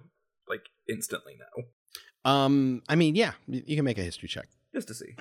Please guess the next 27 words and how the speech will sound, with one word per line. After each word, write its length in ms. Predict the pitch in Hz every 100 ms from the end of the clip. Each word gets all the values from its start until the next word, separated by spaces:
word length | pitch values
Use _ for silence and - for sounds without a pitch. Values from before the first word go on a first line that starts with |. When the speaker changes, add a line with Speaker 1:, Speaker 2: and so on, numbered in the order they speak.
| -
Speaker 1:
All 100 | 127
right. 140 | 67 - _ _ _ 123
Uh, 380 | 117 113 110 120 - -
whoopsie. 560 | 175 - - 117 120 120 - -
I 40 |
went 220 | - 110
off 140 | 110 -
the 80 | 98
desk. 260 | - - _ -
There 180 | 151 107
we 120 | 69
go. 320 | 117 151 170 _ _ _ _ _ _ - - -
That 100 | 139
is 60 | 127
a 80 |
twenty-two. 680 | 113 - 180 170 160 117 120 - _ _
Speaker 2:
Twenty-two. 520 | - 139 127 117 143 - _ - - - _ 135
Um, 420 | 139 131 127 127 - _
so 480 | - - 165 156 143 -
you, 340 | 180 240 214
you 220 | 165 208
know 500 | 240 180 120 95 107 -
from 540 | - 151 139 127 127
speaking 480 | 110 - 170 156 139
to 420 | - 123 117 110 95
Cyrus 480 | - 127 120 107 -
before, 680 | 92 - - 110 76 80